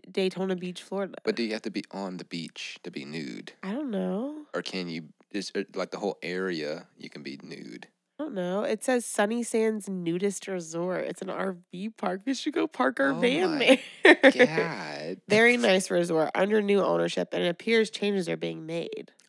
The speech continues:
Speaker 2: I don't know if that's the kind of people I wanna see naked.
Speaker 1: Why do you, what's the point of that? Like, why do you wanna be naked?
Speaker 2: At a R V park.
Speaker 1: <laughs> At an R V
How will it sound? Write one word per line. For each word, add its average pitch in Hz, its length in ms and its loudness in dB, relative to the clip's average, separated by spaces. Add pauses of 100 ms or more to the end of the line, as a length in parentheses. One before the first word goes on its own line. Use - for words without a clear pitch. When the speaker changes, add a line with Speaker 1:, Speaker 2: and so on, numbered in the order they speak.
Speaker 2:
I 147 60 -8
don't 214 140 -6
know 196 80 -4
if 175 80 -2
that's 165 100 0
the - 80 -14
kind 127 160 -8
of 120 60 -14
people 117 260 -6
I 107 40 -8
wanna 107 140 -4
see - 140 -10
naked. 82 520 -8
Speaker 1:
Why 214 120 4
do 254 80 4
you, 294 160 6
what's 226 220 0
the 285 100 2
point 220 300 0
of 226 80 0
that? - 240 -4
Like, 185 180 -2
why 185 140 0
do 196 80 -2
you 202 80 0
wanna 196 160 -2
be 196 160 -4
naked? 185 640 -6 (180)
Speaker 2:
At 208 120 -6
a - 40 -4
R 196 220 -4
V 180 300 -8
park. - 560 -12
Speaker 1:
<laughs> - 40 -16
At 214 100 -2
an 247 300 6
R 285 60 6
V 247 340 0